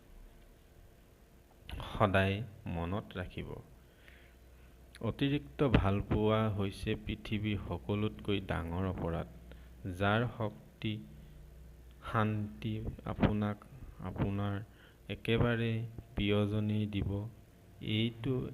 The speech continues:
এনে এটা শান্তি য'ত প্ৰতিদিনে মৃত্যুৰ যন্ত্ৰণা সহ্য কৰিব লাগিব, কিন্তু ইচ্ছা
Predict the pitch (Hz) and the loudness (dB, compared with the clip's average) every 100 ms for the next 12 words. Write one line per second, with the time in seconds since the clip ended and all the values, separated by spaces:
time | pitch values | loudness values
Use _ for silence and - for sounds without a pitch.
0 | - 101 95 110 117 113 117 107 - 98 | -6 -2 0 2 2 0 -2 -2 -4 -4
1 | 98 101 101 117 98 98 113 107 107 - | -2 -2 -4 -6 -8 -6 -4 -2 -4 -10
2 | - - - - 85 92 101 107 - - | -20 -20 -12 -8 -2 4 4 4 -6 -14
3 | - 92 90 107 104 107 104 101 98 95 | -2 0 0 -2 0 0 0 0 -2 -2
4 | - - - 110 104 92 82 82 82 98 | -4 -12 -4 0 2 2 0 -2 -2 0
5 | 101 101 101 104 - - 92 - - - | 2 0 0 -2 -2 0 0 -2 -14 -8
6 | - 107 104 - 95 90 92 95 104 123 | 0 2 0 0 2 2 2 0 -2 -8
7 | - - 98 87 82 80 80 - - - | -14 -8 0 0 0 -4 -6 -8 -16 -10
8 | - 107 110 - 113 - 110 104 - - | -4 -2 -2 0 0 0 -4 -6 -6 -2
9 | 131 | 0